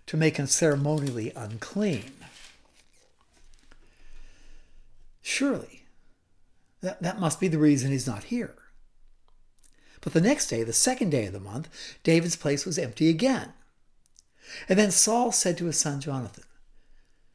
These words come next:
"Why hasn't the son of Jesse come to the meal either yesterday or today? This is a festival, a celebration. We're family. He should be here." Jonathan answered, "Well,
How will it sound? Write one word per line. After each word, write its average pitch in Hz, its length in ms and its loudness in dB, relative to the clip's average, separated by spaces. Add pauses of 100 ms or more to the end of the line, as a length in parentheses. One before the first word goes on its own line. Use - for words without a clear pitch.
(600)
"Why 190 360 0
hasn't 214 420 -2
the 170 60 -6
son 170 260 0
of 143 80 -4
Jesse 151 400 -2
come 135 240 -4
to 135 120 -8
the 131 80 -6
meal 151 440 0
either 139 260 0
yesterday 127 720 -2
or 113 160 -8
today? 190 680 -6 (720)
This - 200 -4
is 135 120 0
a 180 60 0
festival, 117 640 -2
a 113 60 -8
celebration. 165 800 0
We're 139 120 4
family. 247 680 0 (260)
He 135 120 -2
should 202 200 0
be 269 220 6
here." - 380 -6 (1700)
Jonathan 180 460 -2
answered, - 440 -12 (1900)
"Well, 196 240 -2